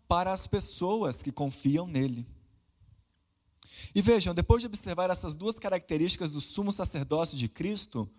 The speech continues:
o autor menciona o seu propósito. Cristo faz propiciação pelos pecados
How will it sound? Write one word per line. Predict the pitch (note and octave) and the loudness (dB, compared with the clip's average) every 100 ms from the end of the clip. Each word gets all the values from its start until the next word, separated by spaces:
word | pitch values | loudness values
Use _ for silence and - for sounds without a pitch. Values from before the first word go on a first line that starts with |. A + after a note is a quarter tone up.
| - - - | -20 -20 -4
o | E3 | -2
autor | D#3+ D#3 F3 F3+ | -2 -4 -4 -2
menciona | A3 A3+ - E3+ G3 G3 | -2 -2 -4 -4 -4 -2
o | B2+ | -4
seu | - C3 | 0 0
propósito. | A#2+ A2+ - F2 - - - - - _ _ _ _ - - _ - | 4 4 6 4 2 -10 -12 -18 -20 _ _ _ _ -20 -20 _ 0
Cristo | D#3+ G3+ - G3 | 0 0 -6 -8
faz | - D#3+ D#3 D#3 - - - _ _ _ - | -4 -4 -2 -4 -4 -6 -8 _ _ _ -2
propiciação | C3+ D3+ G3+ - F#3+ - F#3 F#3 - A#2+ G#2 F2+ E2 - - - - | 0 0 -4 -8 -6 -6 -6 -6 -4 0 -2 -2 -10 -20 -20 -4 2
pelos | C3 C3 - | 2 2 -8
pecados | - C#3+ - G#2+ F#2 F#2 F#2 F2+ - | -8 -14 -10 -6 -6 -4 -4 -6 -8